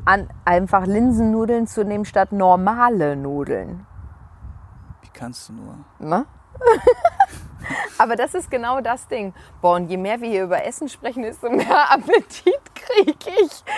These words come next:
Speaker 1: Wir haben noch keinen Abend gegessen. Ähm, ja, so ist das, ne? Dieser Gedanke nur an Essen und schon kriegt man, äh, Hunger.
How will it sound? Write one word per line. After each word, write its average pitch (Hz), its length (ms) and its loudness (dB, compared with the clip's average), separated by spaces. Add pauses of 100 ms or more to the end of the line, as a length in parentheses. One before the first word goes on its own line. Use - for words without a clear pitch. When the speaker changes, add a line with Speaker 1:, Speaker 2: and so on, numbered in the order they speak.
(140)
Speaker 1:
Wir 359 140 2
haben 339 120 -2
noch 311 200 -4
keinen 269 200 -4
Abend 294 360 -4
gegessen. 226 580 -8 (720)
Ähm, 240 460 2 (220)
ja, 208 340 4 (280)
so 208 140 -4
ist 226 200 2
das, 170 280 2
ne? 226 180 0
Dieser 196 280 2
Gedanke 185 480 0
nur 226 160 2
an 175 140 2
Essen 240 360 -2
und 202 180 -2
schon 214 200 0
kriegt 220 300 -4
man, 185 260 0
äh, 180 340 4
Hunger. 170 460 0